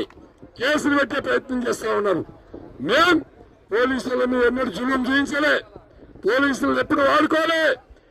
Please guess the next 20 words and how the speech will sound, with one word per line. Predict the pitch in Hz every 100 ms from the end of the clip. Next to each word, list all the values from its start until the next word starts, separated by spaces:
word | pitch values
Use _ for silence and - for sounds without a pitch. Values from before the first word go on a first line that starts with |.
| _ -
పోలీస్ | - 508 277 285 262
అంటేనే | 285 320 349 381 339 254 - - _ -
ఫ్రెండ్లీ | 220 262 294 240
పోలీస్ | 247 254 240 240
అన్నాం, | 247 247 220 - - - 160
గౌరవం | 208 247 247 240
ఇచ్చినాం, | 247 240 220
మర్యాద | 202 226 226 202
ఇచ్చినాం. | - 208 - - - - - - - - - - 143
ఇవాళ | 202 311 339 349 277 - - - 208
ఒక | 220 185
గుండాల | 185 277 320 311 302
మాదిరిగా | 285 277 277 262 226 - - -
పోలీసు | 202 254 226
వాళ్ళని | 247 247 226
పెట్టుకొని | 269 - 339 370 320 - - - _ -
ఫోన్లు | 190 233 269 269
చేసి | 285 339 370 359 294 - - _ -
కేసులు | 185 247 240 233
చేసే | 202